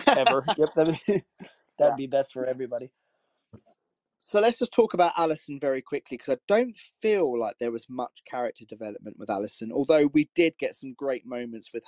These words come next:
Speaker 2: her, with Laurie, about, you know, discussing the fallout of her parents' murders and the fact that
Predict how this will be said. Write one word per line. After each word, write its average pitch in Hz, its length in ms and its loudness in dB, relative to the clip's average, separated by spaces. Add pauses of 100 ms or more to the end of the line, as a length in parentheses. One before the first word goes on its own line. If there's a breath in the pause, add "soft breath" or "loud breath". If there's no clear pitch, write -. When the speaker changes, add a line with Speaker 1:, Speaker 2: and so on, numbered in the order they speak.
Speaker 2:
her, 117 160 -2
with 110 120 -10
Laurie, 113 340 -4
about, 110 320 -4 (600 soft breath)
you 127 100 0
know, 123 140 2
discussing 120 920 -2 (680)
the 131 540 0 (840)
fallout 135 720 0
of 113 500 -2 (800)
her 131 200 -4
parents' 117 520 -4
murders 185 800 -2 (120)
and 120 540 -6 (480 soft breath)
the 123 80 -2
fact - 480 2
that 127 240 -2